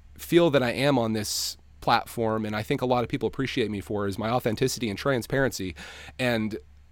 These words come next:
I'm gonna bring you along with everything that I know. I had had, I did have one conversation with my YouTube rep guy. He didn't really tell me anything outside of what was written in the blog article. It was me just kind of, like, asking him. I am gonna know here in a little bit how my channel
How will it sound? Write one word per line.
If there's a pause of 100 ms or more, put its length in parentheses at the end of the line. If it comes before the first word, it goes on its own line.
(540)
I'm
gonna
bring
you
along
with
everything
that
I
know. (400)
I
had
had, (100)
I
did
have
one
conversation
with
my
YouTube
rep
guy. (460)
He
didn't
really
tell
me
anything
outside
of
what
was
written
in
the
blog
article.
It
was
me
just
kind
of,
like,
asking
him. (340)
I
am
gonna
know
here
in
a
little
bit
how
my
channel